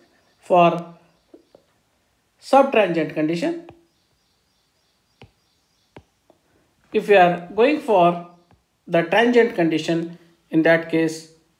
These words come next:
you have to draw the circuit in a such a way that it is X T dash, then it is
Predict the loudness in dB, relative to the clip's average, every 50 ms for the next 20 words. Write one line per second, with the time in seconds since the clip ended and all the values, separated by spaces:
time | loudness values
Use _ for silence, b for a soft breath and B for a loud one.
0 | _ _ -4 -4 -2 -2 -2 -2 -2 0 0 0 0 0 -4 -8 -16 -20 _ _
1 | _ _ _ -14 -8 -8 -8 -4 -2 -2 -2 -2 -2 -4 -4 -4 -4 -4 -2 -2
2 | -2 -2 -4 -4 -4 -4 -2 -2 -2 -2 -2 -4 -6 -10 -16 -20 -20 -18 -12 -8
3 | -6 -6 -6 -6 -8 -12 -12 -12 -12 -12 -6 -2 0 0 2 2 0 -2 -4 -8
4 | -14 -18 -20 _ _ _ _ _ -20 -20 _ _ _ _ _ _ _ _ _ _
5 | _ _ _ _ _ _ _ -8 -6 -4 -2 -2 -2 -2 -2 -2 -2 -2 -4 -8
6 | -14